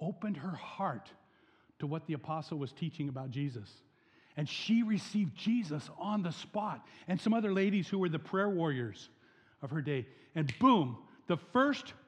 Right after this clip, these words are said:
core group, the launching team for this church in Philippi was made up of some prayer ladies. <laughs> And most of you go,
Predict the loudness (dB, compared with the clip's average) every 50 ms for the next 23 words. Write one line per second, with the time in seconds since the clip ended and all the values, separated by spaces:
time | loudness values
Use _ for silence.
0 | -20 _ _ _ _ -8 -2 0 2 4 4 4 2 2 0 2 4 4 2 2
1 | -2 -12 -18 -14 -4 0 2 2 4 4 4 6 4 4 4 4 6 6 6 4
2 | 4 4 6 8 8 8 6 4 4 2 2 2 2 2 0 -2 0 0 0 0
3 | 0 -2 -2 0 0 0 0 2 2 4 2 2 2 -2 -8 -10 -2 0 0 2
4 | 2 2 2 2 2 0 0 -4 -2 -2 -2 -2 -2 -4 -2 -2 0 0 -2 0
5 | 2 2 2 2 2 0 -4 -4 -6 -8 -10 -10 -10 -10 -12 -18 -20 -20 -20 -20
6 | -20 -20 -20 -20 -20 _ _ _ _ _ _ _ _ _ _ _ -12 -10 -8 -8
7 | -8 -6 -4 -4 -2 -2 -2 0 -2 -2 -2